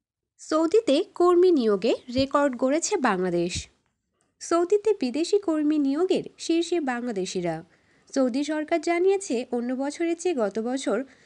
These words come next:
দু হাজার একুশে পনেরো শতাংশ বেশি কর্মী নিয়োগ দিয়েছে তারা। এই তালিকায় শীর্ষে রয়েছে বাংলাদেশের কর্মী। কেন সৌদিতে বাংলাদেশের কর্মীর চাহিদা বেশি?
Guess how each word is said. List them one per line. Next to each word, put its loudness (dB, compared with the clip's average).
দু 0
হাজার -2
একুশে -4
পনেরো -4
শতাংশ -6
বেশি -2
কর্মী -2
নিয়োগ 0
দিয়েছে -2
তারা। -4
এই 2
তালিকায় -2
শীর্ষে -4
রয়েছে -2
বাংলাদেশের -4
কর্মী। 0
কেন -2
সৌদিতে 2
বাংলাদেশের -2
কর্মীর 0
চাহিদা -2
বেশি? 2